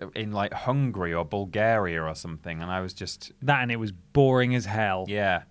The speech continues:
Speaker 2: It's, it was a medieval sim, wasn't it, really, as
Speaker 1: It
Speaker 2: much
Speaker 1: was.
Speaker 2: as
Speaker 1: It
Speaker 2: it
Speaker 1: was
Speaker 2: was
Speaker 1: a
Speaker 2: a game,
Speaker 1: slog. It was a
Speaker 2: and, uh,
Speaker 1: grindy thing.
Speaker 2: what's, just out of interest, what's your experience with The Witcher three? Have you given it, have, what, what, what was
Speaker 1: I
Speaker 2: your
Speaker 1: own it.
Speaker 2: You own it on the, on the P C or the PlayStation?
Speaker 1: On the PlayStation.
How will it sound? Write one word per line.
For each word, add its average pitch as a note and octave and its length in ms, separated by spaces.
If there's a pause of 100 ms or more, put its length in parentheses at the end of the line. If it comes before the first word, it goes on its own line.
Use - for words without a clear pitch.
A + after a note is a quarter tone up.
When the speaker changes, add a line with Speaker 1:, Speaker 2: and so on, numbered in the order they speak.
Speaker 2:
It's, A2+ 240
it C3+ 120
was B2 160
a A#2 60
medieval A#2+ 500
sim, A2 400
wasn't G#2+ 240
it, F#2 100
really, G2+ 300
as A2+ 100
Speaker 1:
It A2+ 40
Speaker 2:
much A#2 100
Speaker 1:
was. G#2+ 80
Speaker 2:
as F#2+ 80
Speaker 1:
It - 20
Speaker 2:
it G#2 60
Speaker 1:
was A2 80
Speaker 2:
was G#2+ 120
Speaker 1:
a A2 40
Speaker 2:
a G2+ 120
game, A#2+ 160
Speaker 1:
slog. G2 300
It F#2 60
was G#2 120
a G#2+ 40
Speaker 2:
and, G#2 200
uh, G#2+ 60
Speaker 1:
grindy G2+ 500
thing. E2 520
Speaker 2:
what's, G#3 300
just F#3+ 260
out A#3+ 100
of F#3+ 80
interest, D3 340
what's C#3+ 200
your D3 100
experience B2 800
with G#2+ 420
The A2+ 240
Witcher G2+ 280
three? F2 380
Have G2+ 180
you A2 160
given G#2+ 320
it, G2 220
have, G#2+ 180 (180)
what, A#2+ 220
what, A#2+ 280
what C3 220
was B2 160
Speaker 1:
I F#2+ 140
Speaker 2:
your A#2 160
Speaker 1:
own A2+ 80
it. A2+ 160 (240)
Speaker 2:
You C#3+ 180
own F#3 160
it C3 120
on C3 260
the, B2+ 420
on B2 140
the B2+ 80
P D3+ 180
C F3 180
or E3 120
the A#2+ 60
PlayStation? C#3 280
Speaker 1:
On G#2 140
the G2+ 80
PlayStation. G2 600